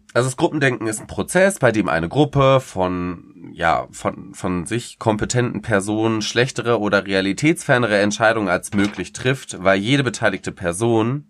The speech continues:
ihre eigene Meinung an die erwartende, ja, Gruppenmeinung anpasst. Also daraus können Situationen entstehen, bei denen die Gruppen Handlungen oder Kompromissen zustimmen, die jedes einzelne Gruppenmitglied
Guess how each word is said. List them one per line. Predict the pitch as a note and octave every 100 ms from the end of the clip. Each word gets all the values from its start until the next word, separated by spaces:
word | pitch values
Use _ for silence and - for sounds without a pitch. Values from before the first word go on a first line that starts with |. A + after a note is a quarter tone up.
| -
ihre | G2 F2 -
eigene | G2+ A2 A#2 G#2
Meinung | F2+ D#2+ E2+ E2+ E2
an | - E2
die | C2
erwartende, | B1+ D2 D#2 - E2 D#2+ D#2 D#2+ - _ - _
ja, | F#2+ E2 F#2+
Gruppenmeinung | G2+ C#3+ D3 A2 F#2 G2 F#2+
anpasst. | - D#2+ - C2+ - - _ -
Also | F2+ G2+ D3
daraus | B2 B2 C3+
können | - A2+ G#2+
Situationen | G2+ - E2+ - F#3+ D#3
entstehen, | C#3+ - C#3+ C#3+ C#3 C#3
bei | F2+
denen | F#2 F#2
die | F#2
Gruppen | F#2 A#2+ G#2+ F#2 -
Handlungen | G#2 A2 D3+ E3 D3+
oder | A#2 F2+
Kompromissen | - G2 - D#2 A2+ - A#2+ A2+ A2+ - -
zustimmen, | - E3+ G#3 - D#2+ D#2+ A2 C#3+ - - -
die | E2+ D2
jedes | D#2+ E3+ F#3 F3+
einzelne | E2+ B2+ - A#2+
Gruppenmitglied | G#2+ G#2+ G2 - G2 F#2+